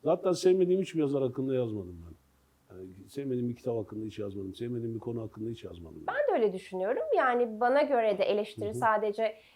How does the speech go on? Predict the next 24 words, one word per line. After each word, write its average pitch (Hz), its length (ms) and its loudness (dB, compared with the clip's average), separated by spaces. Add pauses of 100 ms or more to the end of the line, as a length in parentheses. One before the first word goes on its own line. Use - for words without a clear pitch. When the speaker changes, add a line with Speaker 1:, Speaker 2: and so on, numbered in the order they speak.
Speaker 2:
e, 202 200 6
bir 233 120 6
eserin 208 420 4
kötü 214 260 -2
yanlarını 185 540 4
ortaya 190 400 0
çıkartıp 185 440 -2
tespit 226 340 2
edip, 190 260 -2
"Bakın 202 240 0
ben 196 200 2
bunları 202 320 0
buldum." 208 360 2
demek 202 340 2
değildir. 240 580 2
Speaker 1:
Hı 190 60 0
hı. 190 40 4
Speaker 2:
E, 190 240 4
yani 202 320 0
biraz 214 260 6
yapıcı 226 320 0
eleştiri 202 520 0
de 180 40 0
yapmak, 175 460 -2